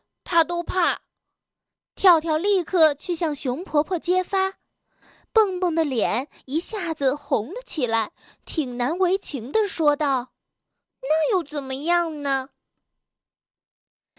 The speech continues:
？”“是这么一回事儿啊。”熊婆婆说。“那你呢，亲爱的跳跳？上次你们在我家过夜的时候，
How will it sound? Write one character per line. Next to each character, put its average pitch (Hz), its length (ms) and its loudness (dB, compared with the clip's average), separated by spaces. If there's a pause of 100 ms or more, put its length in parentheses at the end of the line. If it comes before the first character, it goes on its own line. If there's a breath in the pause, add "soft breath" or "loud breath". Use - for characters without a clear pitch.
(240 soft breath)
？”“是 - 280 -4
这 440 340 0
么 370 100 0
一 233 180 -2
回 220 260 -2
事 240 200 -2
儿 202 320 0
啊。” 160 340 -8 (580)
熊 233 400 -4
婆 226 240 -6
婆 233 160 -4
说。 247 380 0 (720)
“那 285 220 2
你 214 260 -4
呢， 240 300 0 (400)
亲 208 240 -4
爱 190 220 -2
的 190 140 -4
跳 269 420 2
跳？ 208 380 -2 (560)
上 403 340 0
次 302 360 0 (300 loud breath)
你 262 140 -2
们 214 180 -2
在 254 160 2
我 196 180 -2
家 233 220 0
过 277 240 -2
夜 269 300 0
的 220 140 -2
时 214 260 -4
候， 220 380 0